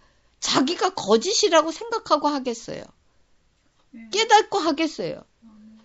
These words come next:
Speaker 1: 생각지도 못하고 깨닫지도 않고, 그게 옳다고, 그게 사실이라고 스스로 속고 스스로 하는 거잖아요. 근데 그 스스로 속는다는 게 뭐예요?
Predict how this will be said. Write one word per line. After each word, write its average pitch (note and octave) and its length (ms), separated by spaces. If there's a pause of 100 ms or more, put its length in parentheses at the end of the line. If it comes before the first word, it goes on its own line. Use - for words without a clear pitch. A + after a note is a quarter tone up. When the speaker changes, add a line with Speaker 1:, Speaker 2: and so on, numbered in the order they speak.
(720)
Speaker 1:
생각지도 A4 640
못하고 C4 420
깨닫지도 E4+ 540
않고, B3+ 300
그게 G4 460 (300)
옳다고, D4 580
그게 D4+ 280
사실이라고 D#4+ 760 (140)
스스로 G#4+ 480
속고 F#4 420
스스로 G4+ 560 (1300)
하는 G4+ 280
거잖아요. G#3+ 440 (260)
근데 G#4 320
그 F#4 140
스스로 F#4+ 440
속는다는 E4 680
게 C4+ 120
뭐예요? F#3 520